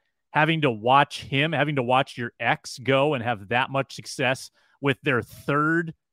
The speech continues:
spouse, because Oakland, that was the, that was the rebound. That didn't go very well. But then settling down with New England, the most successful franchise of the two thousands, and becoming their star,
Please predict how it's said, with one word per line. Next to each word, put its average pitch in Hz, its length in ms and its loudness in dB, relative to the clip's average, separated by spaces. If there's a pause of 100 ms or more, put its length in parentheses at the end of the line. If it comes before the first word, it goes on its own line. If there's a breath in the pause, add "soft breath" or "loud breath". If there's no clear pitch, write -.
(120)
spouse, 165 640 -2
because 139 420 -4
Oakland, 147 560 0
that 135 180 0
was 110 160 -6
the, 113 340 0 (120)
that 175 140 4
was 165 120 0
the 143 100 -2
rebound. 104 600 -4 (460)
That 147 140 2
didn't 151 200 0
go 131 160 4
very 107 220 0
well. 95 320 -8
But 139 160 -8
then 120 280 0 (420)
settling 180 460 0
down 151 260 4
with 135 160 -4
New 123 180 -2
England, 113 520 -2 (300)
the 143 60 -6
most 139 220 0
successful 156 560 -2
franchise 135 680 0
of 110 120 -4
the 113 60 -6
two 123 200 -6
thousands, 101 640 -4 (320)
and 127 120 -8
becoming 127 500 -6
their 131 220 0
star, 202 540 2